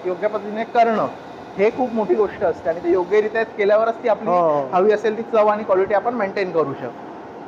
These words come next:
Speaker 1: तर नाही काय?
Speaker 2: आता हा पाक तयार झालाय ना?
Speaker 1: आता आपण पाहू शकता हा पाक आपला तयार होत आलेला आहे.
Speaker 2: हा.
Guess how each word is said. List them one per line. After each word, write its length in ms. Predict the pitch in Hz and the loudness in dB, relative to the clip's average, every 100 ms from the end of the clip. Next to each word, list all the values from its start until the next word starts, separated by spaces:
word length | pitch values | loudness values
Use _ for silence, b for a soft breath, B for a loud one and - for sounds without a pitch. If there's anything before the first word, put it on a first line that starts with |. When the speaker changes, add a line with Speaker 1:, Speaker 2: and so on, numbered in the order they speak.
| - - - - | -16 -16 -16 -8
Speaker 1:
तर 80 | 135 | -4
नाही 160 | 135 | -2
काय? 140 | 143 175 - - - - - - - - - - - - - | -2 -2 -4 -14 -14 -14 -14 -14 -14 -14 -14 -10 -10 -10 -8
Speaker 2:
आता 140 | 151 185 | 0 2
हा 100 | 190 | 4
पाक 240 | 214 214 - - - - | 4 0 -2 -16 -14 -4
तयार 200 | 202 202 | 0 2
झालाय 260 | 185 143 135 | 0 0 -2
ना? 80 | 147 | -2
Speaker 1:
आता 280 | 143 151 | -2 2
आपण 220 | 196 214 220 | 2 4 4
पाहू 240 | 208 220 | 4 4
शकता 300 | - 147 - | 4 0 2
हा 120 | 196 196 | 2 2
पाक 300 | - 202 220 | 4 4 4
आपला 220 | 214 226 220 | 2 2 4
तयार 260 | 202 214 | 6 6
होत 160 | 208 214 | 6 4
आलेला 320 | 196 175 151 | 4 2 2
आहे. 200 | 139 120 | 0 -2
Speaker 2:
हा. 80 | 139 | -10